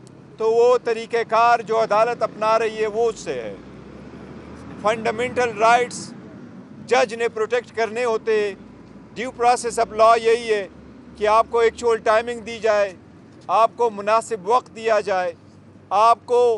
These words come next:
आपकी जो questions है उसका पूरा मौका मिल जाए,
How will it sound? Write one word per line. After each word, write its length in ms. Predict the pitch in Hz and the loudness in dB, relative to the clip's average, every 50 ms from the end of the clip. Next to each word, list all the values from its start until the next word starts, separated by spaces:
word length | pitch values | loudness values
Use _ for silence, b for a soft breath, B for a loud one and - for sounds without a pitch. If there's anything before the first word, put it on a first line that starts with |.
| 202 - - - _ - - 180 | -4 -10 -20 -20 _ -8 -2 0
आपकी 360 | 202 214 220 - - 254 240 | 2 2 2 0 -4 -14 -10
जो 140 | 185 214 208 | -8 -8 -8
questions 540 | 202 - 226 247 247 240 - 247 240 214 185 | -4 0 0 0 0 -2 -4 -10 -8 -4 0
है 200 | 226 226 220 196 - _ _ _ _ _ - | 2 2 2 0 -4 _ _ _ _ _ -8
उसका 400 | 240 254 247 - - 247 233 220 | -6 -6 -6 -4 0 2 2 2
पूरा 340 | 220 - 214 240 233 240 226 214 | 2 -2 -6 -2 2 2 2 2
मौका 340 | 202 214 226 - 254 247 240 | 0 -4 -4 0 0 0 0
मिल 180 | 220 220 220 202 | 0 -4 -6 -2
जाए, 320 | 214 208 202 196 185 165 | -2 0 0 0 -2 -4